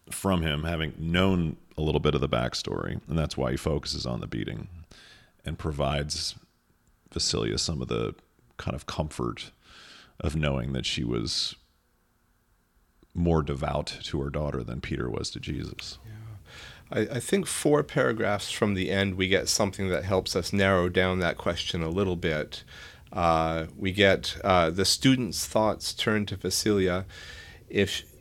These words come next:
Speaker 2: she, uh, Vasilisa, sorry, if she wept, it meant the things that happened to Peter on that terrible night had some relevance for her.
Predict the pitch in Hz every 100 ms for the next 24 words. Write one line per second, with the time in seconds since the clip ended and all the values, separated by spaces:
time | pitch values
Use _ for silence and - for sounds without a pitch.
0 | - - - - - - 113 101 92 90
1 | 95 98 - 101 - 104 104 - 82 -
2 | 98 87 87 - 123 107 104 113 - -
3 | - 107 92 104 107 - - - 95 -
4 | 131 120 113 107 - 113 107 107 104 104
5 | - 110 98 92 92 90 - 113 101 92
6 | 92 90 80 87 85 - - 120 113 87
7 | 76 73 67 - - 80 67 - - 53